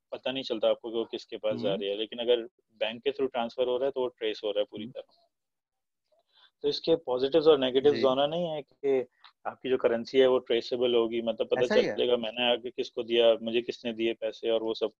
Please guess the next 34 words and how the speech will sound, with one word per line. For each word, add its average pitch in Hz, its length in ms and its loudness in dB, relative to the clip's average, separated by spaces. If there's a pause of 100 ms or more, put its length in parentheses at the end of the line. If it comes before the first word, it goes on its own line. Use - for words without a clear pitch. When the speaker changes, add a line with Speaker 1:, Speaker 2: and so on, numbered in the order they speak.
(120)
Speaker 1:
कुछ, - 280 -16
और 123 100 -4
उसकी 131 240 -4
base 123 380 0
पे, 160 160 0
अ, 117 500 -2 (320)
आपको 120 560 -4 (220)
Speaker 2:
यही 165 220 0
तो 190 140 -6
मजे 143 260 -2
की 170 120 -8
बात 165 200 -4
है, 135 60 -6
Speaker 1:
क्रिमिनलाइज, 131 280 0
Speaker 2:
देखें, 123 380 -8
यही 170 100 2
तो 175 80 -2
सबसे 156 180 -2
मजे 143 80 2
की - 0 -
बात 143 140 0
Speaker 1:
क्रिमिनलाइज 147 340 6
Speaker 2:
है - 60 4
Speaker 1:
या 143 60 4
Speaker 2:
इसकी। 127 120 -4
Speaker 1:
decriminalize 127 840 -2 (680)
किया 117 100 -2
जा 107 120 4
सकता 104 280 -4
है, 104 60 2
या 101 60 4
प्लीज। - 380 -8 (1000)
Speaker 2:
मैं 123 120 -8
भाई, 135 160 -2